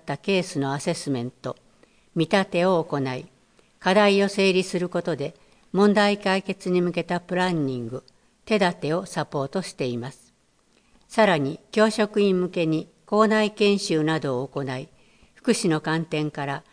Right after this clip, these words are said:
教職員が子どもたちを理解するためのスキル向上にも関わっています。本市ではエスエスダブリューを移植し、市内各中学校区に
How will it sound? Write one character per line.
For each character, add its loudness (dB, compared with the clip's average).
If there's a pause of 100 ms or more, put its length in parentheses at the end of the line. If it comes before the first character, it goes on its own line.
(360)
教 4
職 -2
員 4
が 0
子 0
ど 4
も 2
た -2
ち -4
を 0
理 0
解 0
す -8
る -4
た -6
め -4
の -6 (300)
ス -14
キ 2
ル 0
向 2
上 2
に 2
も 2
関 -4
わ -2
っ -10
て -4
い -2
ま -8
す。 -20 (1000)
本 4
市 -6
で 0
は -4 (100)
エ -6
ス -2
エ 4
ス -6
ダ 4
ブ -4
リ -4
ュ -2
ー -2
を -2
移 -4
植 -6
し、 -10 (520)
市 -2
内 0
各 -4
中 2
学 0
校 0
区 -8
に -8